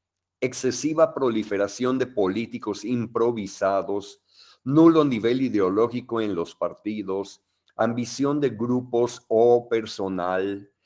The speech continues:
intereses electoreros, estrategias anti-, anticipadas de los tránsfugas o traidores, oportunismo, falta de resistencia política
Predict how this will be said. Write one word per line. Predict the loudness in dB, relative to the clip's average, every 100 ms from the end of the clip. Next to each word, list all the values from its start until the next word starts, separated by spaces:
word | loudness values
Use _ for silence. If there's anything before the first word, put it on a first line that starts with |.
| _ _
intereses | -4 -4 0 0 2 0 -2
electoreros, | 0 0 -2 -2 0 2 0 0 0 -4 -8 _ _ _ _
estrategias | -2 -2 0 0 0 -2 -2 -2
anti-, | -4 -2 -4 -6 -16 -6
anticipadas | -4 -4 -6 -10 -4 0 0 0
de | -2
los | -2 -6
tránsfugas | -4 -4 -4 -6 -4 -2 -2 -4 -6
o | -4 -2
traidores, | -2 0 0 2 2 0 -4 -8 -18 _ _ -2
oportunismo, | -2 4 2 4 2 2 2 0 -4 -4 -4 -6 _ _ _
falta | 4 4 4 2
de | 2
resistencia | -2 -6 -10 -4 -2 -2 -2 -2
política | -2 -2 -2 -4 -4 -2 -2 -4